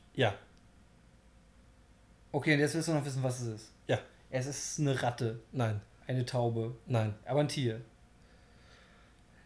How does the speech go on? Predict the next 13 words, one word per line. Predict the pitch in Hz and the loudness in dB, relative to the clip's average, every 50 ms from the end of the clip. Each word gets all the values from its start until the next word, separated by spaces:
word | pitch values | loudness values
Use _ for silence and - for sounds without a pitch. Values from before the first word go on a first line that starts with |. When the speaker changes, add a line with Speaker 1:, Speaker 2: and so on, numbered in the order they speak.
| - - | -20 -14
Speaker 1:
Ich | - 131 - 151 | -10 -4 -4 -4
hab | - - | 0 0
gewusst, | 156 135 151 151 - 156 | 0 2 2 2 2 2
dass | 139 - | 0 2
du's | - 131 - - | 0 -2 -2 -2
fragst. | - 139 127 120 113 110 - - - - - | 0 2 4 4 4 0 -2 -8 -12 -12 -6
Speaker 2:
Verdammt! | - 156 160 202 226 180 131 - - - - - - - | -2 6 8 8 8 8 6 -2 -10 -16 -20 -20 -10 0
Speaker 1:
Also, | - 160 170 156 139 139 127 120 - - - - - - - - - - - | 4 6 6 8 8 6 4 4 0 -4 -12 -20 -20 -20 -20 -20 -20 -8 -4
<clears throat> | - 226 156 123 - - - - - | -2 -2 -2 -2 -4 -10 -18 6 10
oberbegrifflich, | 202 233 240 240 233 202 190 202 156 143 147 190 220 - - 160 180 254 262 - - - - - - - - - - | 10 12 12 12 10 10 10 6 6 6 4 4 4 6 6 6 8 8 6 2 -4 -8 -12 -18 -20 -20 -20 -20 -2
aufgemerkt, | - - 151 156 - 156 165 185 196 - - | 2 2 2 2 2 0 0 0 0 0 2
Biologie, | 147 151 151 147 143 131 160 190 185 - - | 4 4 6 6 4 4 2 0 0 4 6
oberbegrifflich | 190 247 254 262 240 202 214 208 160 175 208 214 - 220 226 240 - - - | 6 10 10 10 10 10 6 4 6 6 6 6 6 4 2 2 2 -4 -8